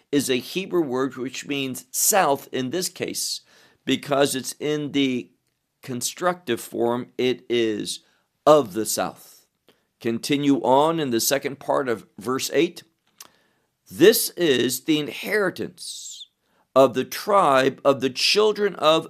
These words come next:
Shimon to or for their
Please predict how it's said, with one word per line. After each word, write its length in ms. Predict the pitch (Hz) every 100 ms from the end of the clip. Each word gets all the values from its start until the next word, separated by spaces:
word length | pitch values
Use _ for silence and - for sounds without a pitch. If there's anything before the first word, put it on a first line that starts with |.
| -
Shimon 880 | - 185 170 - 214 165 113 101 - _ _ _ _ _ _
to 600 | - 156 160 160 165 -
or 200 | - 123
for 480 | 123 - 165 165 156
their 380 | 139 139 139 -